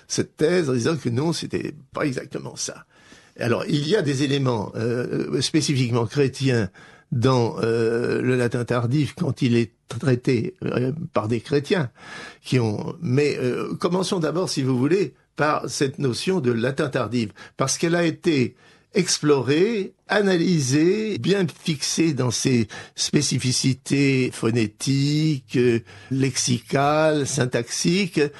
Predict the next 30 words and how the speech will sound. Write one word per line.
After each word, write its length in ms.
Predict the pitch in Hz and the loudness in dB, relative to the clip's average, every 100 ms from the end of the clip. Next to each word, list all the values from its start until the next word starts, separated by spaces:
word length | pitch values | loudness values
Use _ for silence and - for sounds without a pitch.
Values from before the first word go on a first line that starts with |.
| - - - | -16 -16 -6
par 560 | 180 165 156 143 - 135 | -2 2 2 0 0 0
le 240 | 135 131 | 2 2
grand 400 | 131 131 190 135 - - - | 2 2 2 2 -4 -20 -20
philologue 600 | - 151 151 143 123 117 - | -2 2 4 4 2 0 -4
suédois 840 | - 151 143 127 127 139 165 175 - | -4 0 0 2 2 4 2 0 0
Einar 420 | 156 156 175 110 | 0 2 0 2
Löfstedt, 640 | 143 165 - 98 - - - _ - | 0 0 -2 -6 -6 -16 -20 _ -2
qui 120 | 135 | 0
à 20 | |
la 80 | 127 | 2
fin 140 | 180 | 0
de 60 | 143 | 0
sa 140 | 131 | 0
vie 220 | 113 202 - | 0 -2 0
a 140 | 127 | 0
écrit 380 | 127 - 147 135 | 0 0 0 2
un 60 | 127 | 2
livre, 240 | 143 104 | 2 2
Late 360 | 98 160 143 - | 2 2 2 0
Latin, 460 | 120 107 160 214 | 0 2 -2 -2
qui 80 | 127 | -2
d'ailleurs 260 | 110 117 107 | 0 2 2
a 40 | |
été 160 | 107 117 | 0 -2
publié 320 | 120 120 127 | -2 0 0
à 60 | 110 | 0
Paris 400 | - 98 123 110 | 0 0 2 0
aussi 200 | - 107 | -2 -4
bien 220 | 104 117 | -2 -2
que 260 | - 104 | -2 -4